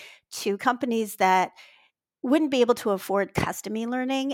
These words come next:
and were look-, and needed it. So trucking was geographically dispersed and, or drivers are geographically dispersed and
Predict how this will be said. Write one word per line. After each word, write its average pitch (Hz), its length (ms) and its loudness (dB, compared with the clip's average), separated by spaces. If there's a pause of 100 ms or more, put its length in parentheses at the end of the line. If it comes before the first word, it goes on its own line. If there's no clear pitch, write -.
and 196 720 0
were 220 220 0
look-, 214 320 -2
and 214 240 -2
needed 214 340 2
it. - 280 -6
So 185 320 0
trucking 277 440 -2
was 202 220 -4
geographically 185 800 -2
dispersed 180 760 -6
and, 165 420 -6 (380)
or 208 160 -2
drivers 180 540 0
are 160 80 -8
geographically 165 760 -4
dispersed 170 640 -6
and 175 380 -6